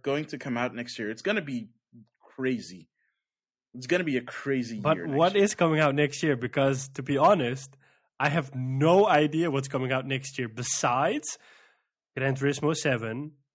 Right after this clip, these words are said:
Speaker 2: uh, Ratchet and Clank, maybe, or it may be this year, but probably next year. Uh, Horz-, oh, wow, Horza.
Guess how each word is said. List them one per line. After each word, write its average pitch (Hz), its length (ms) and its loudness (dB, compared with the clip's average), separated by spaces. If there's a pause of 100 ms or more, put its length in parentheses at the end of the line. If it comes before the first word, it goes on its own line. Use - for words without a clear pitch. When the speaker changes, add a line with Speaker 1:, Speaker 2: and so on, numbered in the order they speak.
(320)
Speaker 2:
uh, 123 280 -2
Ratchet 135 320 -4
and 160 120 -2
Clank, 113 360 -4
maybe, 107 460 -10
or 113 160 -12
it 123 180 -14
may 117 120 -10
be 104 100 -14
this 101 200 -16
year, 113 120 -12
but 110 260 -14
probably 107 300 -10
next 87 260 -18
year. 110 220 -14 (680)
Uh, 127 320 -2
Horz-, 160 400 -2
oh, 104 300 -12
wow, 107 380 -10
Horza. 127 340 -4